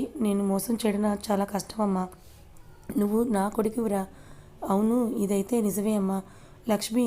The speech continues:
కొడుకుని" అని నవ్వుతూ ఉంటాడు రిషి. "సరే అయితే, నేను వెళ్తున్నా, నువ్వు మర్చిపోకుండా జ్యూస్ తాగు." "అలాగే అమ్మా" అని రిషి అంటాడు. లక్ష్మి అక్కడి నుంచి వెళ్ళిపోతుంది. ఆ తర్వాత రిషి ఫోన్ తీసుకొని, "గీతకి ఫోన్ చేస్తున్నావు, లిఫ్ట్ చేయదు.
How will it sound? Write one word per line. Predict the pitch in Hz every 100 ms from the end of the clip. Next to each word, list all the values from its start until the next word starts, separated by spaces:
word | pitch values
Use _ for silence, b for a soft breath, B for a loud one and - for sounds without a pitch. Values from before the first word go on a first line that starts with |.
| 214
కొడుకుని" | - 202 196 208 208
అని | 214 214
నవ్వుతూ | 196 185 196 240 226
ఉంటాడు | 202 190 202 196 202
రిషి. | 185 - 196 - B B B
"సరే | - 214 202
అయితే, | 208 202 202
నేను | 202 196
వెళ్తున్నా, | 180 202 220
నువ్వు | 208 190
మర్చిపోకుండా | - - 220 214 202 190 B B B B 202
జ్యూస్ | 208 214
తాగు." | 214 196 190
"అలాగే | 196 185 190 214
అమ్మా" | 190 196
అని | 196 208 202
రిషి | 190 -
అంటాడు. | 196 185 202 196 190 B B B B B
లక్ష్మి | 214 196 220 220 240
అక్కడి | 240 -
నుంచి | 202 196
వెళ్ళిపోతుంది. | 214 196 196 208 208 202 208
ఆ | 208
తర్వాత | - 196 202 202 208 196 B B B B -
రిషి | 220 214 240
ఫోన్ | 220 220 214
తీసుకొని, | 208 220 - 202 214 202 - B B B - - - - - -
"గీతకి | 214 220 226 226
ఫోన్ | 214 190 202
చేస్తున్నావు, | 220 208 214 208 214
లిఫ్ట్ | 185 -
చేయదు. | 202 185